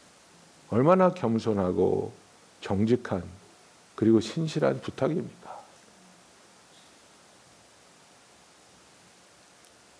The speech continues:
여러분들이 저한테 그런 부탁을 하면 제가 빚을 내서라도 밥을 사드리겠습니다. <laughs> 당연히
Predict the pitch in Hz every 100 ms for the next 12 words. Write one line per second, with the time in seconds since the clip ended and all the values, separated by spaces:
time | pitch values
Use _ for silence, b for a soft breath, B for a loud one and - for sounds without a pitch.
0 | - 139 165 156 147 135 127 131 120 127
1 | 113 110 117 107 101 104 107 101 95 -
2 | 120 143 110 104 113 98 90 - 98 98
3 | 98 139 110 101 101 - - - - -
4 | - - - - 170 - - - - -
5 | - - - - - - - - - -
6 | - - 117 180 214 185 135